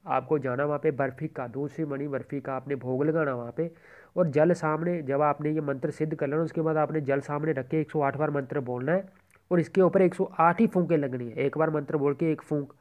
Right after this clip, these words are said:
दूसरी बार मंत्र बोला दो फूंक, उस वक्त आपने माला पकड़ी है तब भी कोई बात नहीं, अगर माला नहीं है तो हाथों की उंगलियों पे आपने एक सौ आठ का जप करना है।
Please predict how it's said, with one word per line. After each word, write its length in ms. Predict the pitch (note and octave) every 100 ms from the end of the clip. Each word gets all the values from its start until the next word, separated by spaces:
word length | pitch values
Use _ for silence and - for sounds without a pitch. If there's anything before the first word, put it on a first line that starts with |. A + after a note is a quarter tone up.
| _ _
दूसरी 220 | C#3+ C3 D#3
बार 140 | D#3
मंत्र 260 | D3+ C#3 D3
बोला 200 | D3 D3+
दो 160 | D3
फूंक, 260 | C#3 D3 D3+
उस 120 | C#3+
वक्त 200 | D#3+ -
आपने 340 | D#3+ D#3 F3+ G#3+ - - -
माला 360 | C#3 D3 D3+ E3
पकड़ी 320 | D#3+ D#3 E3 E3
है 80 | D#3+
तब 180 | D#3+
भी 140 | D3+ E3+
कोई 120 | E3+
बात 260 | E3 D#3+ E3
नहीं, 120 | F3
अगर 140 | E3+ D#3+
माला 240 | D3+ D#3
नहीं 160 | D3 D#3
है 60 |
तो 100 | D#3+
हाथों 280 | D3 C#3+ D3
की 100 | F#3
उंगलियों 340 | D#3+ C#3+ D#3 D#3
पे 100 | D3
आपने 800 | B2 C#3 F#3 G#3 _ _ - D3
एक 100 | C#3
सौ 120 | D#3+
आठ 180 | B2+ B2+
का 100 | F#3
जप 180 | D3+ B2+
करना 260 | A#2 A2+
है। 60 | A2+